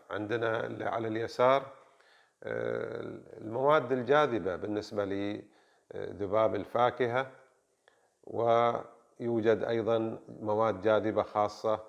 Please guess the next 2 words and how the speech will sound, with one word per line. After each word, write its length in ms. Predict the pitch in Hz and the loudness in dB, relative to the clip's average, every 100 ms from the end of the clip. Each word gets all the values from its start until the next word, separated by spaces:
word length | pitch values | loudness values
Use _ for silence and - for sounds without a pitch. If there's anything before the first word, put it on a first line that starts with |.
| - _ _ - | -20 _ _ -6
للقرعيات 1800 | 98 107 110 110 110 - - 98 - 107 104 98 104 107 107 107 107 - | 0 2 2 2 -2 -8 -14 -10 -2 2 4 2 2 2 4 2 0 -4
وإلى، 1120 | 95 104 104 107 101 - 104 101 107 107 110 | -4 -2 0 0 -2 -6 -6 -2 0 0 -2